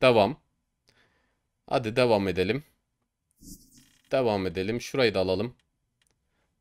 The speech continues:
Güzel, eşit. Böyle eşitliğe tamamız. Aslında buna bile tamamım arkadaşlar. Ufak tefek itemler versin. Burayı alalım gidelim yani. Buna bile okeyim.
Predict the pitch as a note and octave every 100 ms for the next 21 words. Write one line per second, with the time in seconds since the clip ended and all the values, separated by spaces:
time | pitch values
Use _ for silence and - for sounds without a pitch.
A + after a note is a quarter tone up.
0 | - F#3+ B2+ C3+ C#3+ - B2+ _ D#3+ C#3+
1 | B2+ - - A#2 A#2 A2+ _ _ _ -
2 | C#3 B2 G2 A2+ - E3 F3 - G3 F3
3 | F#3+ F#3 C3+ C#3 C3+ A#2+ G#2 G2 G2+ -
4 | F#2+ - - F2 - - - D#3 G3+ F3
5 | - D#3 D3+ - F3+ D#3+ D#3+ C#3+ G#2 -
6 | B2 C3 B2 A2 G#2 A2 G#2+ F#2+ G2 F#2+
7 | F2+ E2+ F2+ C#3 B2+ A2 G#2+ - F#2+ G#2